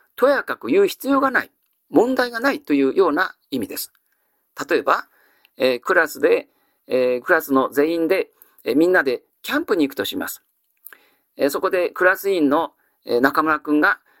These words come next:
えー、担任の木山先生のところに、えー、許可をもらいに来ました。先生、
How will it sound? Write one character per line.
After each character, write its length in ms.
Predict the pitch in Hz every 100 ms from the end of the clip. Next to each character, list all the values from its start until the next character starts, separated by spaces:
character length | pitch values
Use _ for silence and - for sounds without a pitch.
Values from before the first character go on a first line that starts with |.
| _ -
え 300 | 120 120 117
ー、 60 |
担 220 | - 156 156
任 180 | 160
の 160 | 160 156
木 140 | -
山 180 | 220 151
先 200 | 139 160
生 80 | 170
の 80 | 139
と 100 | 127
こ 80 | 113
ろ 100 | 113
に、 260 | 160 139 - _ _ -
え 320 | 110 107 -
ー、 40 |
許 160 | - 254
可 180 | - 247
を 120 | 127
も 100 | 139
ら 120 | 123
い 40 |
に 80 | 175
来 120 | -
ま 100 | 113
し 60 | 92
た。 120 | - _ _ _ _ _ _ _ _
先 200 | - 165
生、 280 | 185 233 135